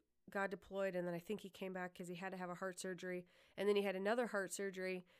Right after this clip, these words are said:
So he, he had a hole in his heart as he was going through seal training, which is, is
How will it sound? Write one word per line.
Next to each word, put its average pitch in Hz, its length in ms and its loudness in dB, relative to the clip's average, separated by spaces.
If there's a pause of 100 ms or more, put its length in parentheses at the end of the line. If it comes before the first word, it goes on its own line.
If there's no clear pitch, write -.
So 240 300 4 (260)
he, 220 120 -2
he 240 240 -4
had 294 200 0
a 262 40 2
hole 220 320 2
in 160 60 2
his 151 100 -2
heart - 320 -4 (680)
as 180 160 0
he 190 120 -4
was 180 160 -2
going 165 280 -2
through 170 140 -8
seal 156 240 -6
training, 135 360 -10 (360)
which 220 200 0
is, 196 320 4
is 196 220 -2